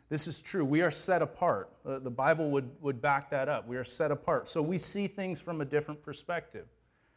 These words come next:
Um, I, I heard it described as the country of resurrection.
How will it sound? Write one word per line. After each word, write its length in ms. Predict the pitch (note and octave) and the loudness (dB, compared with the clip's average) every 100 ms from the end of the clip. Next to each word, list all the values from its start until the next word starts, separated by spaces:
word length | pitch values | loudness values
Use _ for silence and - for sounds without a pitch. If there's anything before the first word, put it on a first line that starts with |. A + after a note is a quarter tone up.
| _ _ - | _ _ 0
Um, 460 | C3 B2 A2+ A2+ - _ _ _ - - - - | 2 4 2 -4 -10 _ _ _ -16 -12 -8 0
I, 180 | C#3 C#3 | 0 2
I 60 | C#3+ | 0
heard 240 | C#3+ E3+ | 2 0
it 100 | D3+ | 0
described 560 | C#3+ - - D3+ C#3+ C3+ | -2 -2 4 4 6 2
as 160 | B2+ | -2
the 100 | - | -2
country 480 | C3 - F#3+ - F3 | -6 -4 -4 -2 0
of 120 | D3+ | 0
resurrection. 840 | D3 D3+ B2+ B2+ D3 D3 A#2+ F#2+ | 0 0 -2 -2 -2 -4 -14 -14